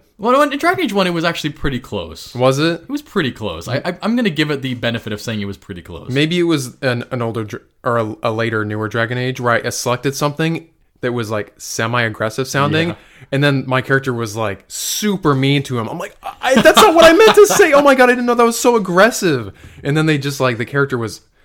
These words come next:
Speaker 2: all upset with me. I'm like, "Oh my gosh, this sounded a lot more mild than my character came off."
Speaker 1: What that reminds me of is actually Fallout four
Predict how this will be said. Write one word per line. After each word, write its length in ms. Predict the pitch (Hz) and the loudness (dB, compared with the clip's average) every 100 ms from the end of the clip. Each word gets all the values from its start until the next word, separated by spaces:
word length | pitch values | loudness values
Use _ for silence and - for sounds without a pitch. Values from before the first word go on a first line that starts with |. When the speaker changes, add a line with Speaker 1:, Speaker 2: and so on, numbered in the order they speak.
| _ - | _ -6
Speaker 2:
all 220 | 117 127 | 0 0
upset 360 | 110 - 120 131 | -2 -2 0 2
with 120 | 131 | 0
me. 140 | 131 135 | 0 -2
I'm 120 | 123 | -2
like, 160 | 113 | -6
"Oh 100 | 123 | -8
my 160 | 120 95 | -8 -8
gosh, 340 | 95 117 104 | -4 -2 -2
this 140 | 135 123 | -6 -4
sounded 240 | 127 110 | -6 -6
a 40 | 98 | -4
lot 220 | 110 117 | -2 -2
more 120 | 107 | -6
mild 480 | 98 101 127 120 101 | -6 -2 0 0 -4
than 120 | 104 | -8
my 120 | 101 95 | -8 -6
character 320 | 131 139 113 | -4 -4 -6
came 260 | - 101 | -12 -10
off." 240 | 95 95 120 | -8 -6 0
Speaker 1:
What 260 | 147 156 | -2 0
that 260 | 160 190 196 | 0 0 -2
reminds 460 | 151 147 135 139 131 | -4 -2 0 -2 -2
me 80 | 123 | -2
of 140 | 113 | -4
is 120 | 110 113 | -4 -2
actually 320 | 113 - 113 | -4 -6 -6
Fallout 320 | 113 120 131 | -2 -2 -2
four 400 | 131 117 135 151 | -4 -4 -4 -6